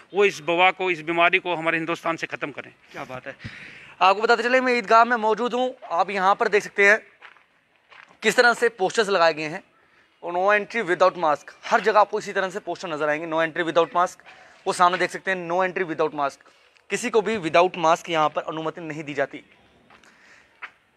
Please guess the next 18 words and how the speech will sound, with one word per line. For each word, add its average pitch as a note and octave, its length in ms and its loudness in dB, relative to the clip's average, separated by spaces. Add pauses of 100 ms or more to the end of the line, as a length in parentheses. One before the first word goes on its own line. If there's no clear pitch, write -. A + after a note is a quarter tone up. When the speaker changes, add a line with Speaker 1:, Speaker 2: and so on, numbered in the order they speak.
(960)
Speaker 2:
अंत G3+ 240 2
में A3+ 120 -2
मैं G#3 80 -2
अपने G3 180 -2
चैनल F#3+ 200 -2
के G3 120 -4
माध्यम D#3+ 400 -2
से G3 180 -2
भी G3+ 160 -8 (1040)
सभी G3 240 0
लोगों G3 240 2
से F#3+ 140 0
यही F3+ 100 0
अपील F#3+ 220 -2
करूँगा, F#3+ 360 2 (1040)
कोरोना F#3+ 340 2
कर्फ्यू F#3+ 420 -2
का G3 400 2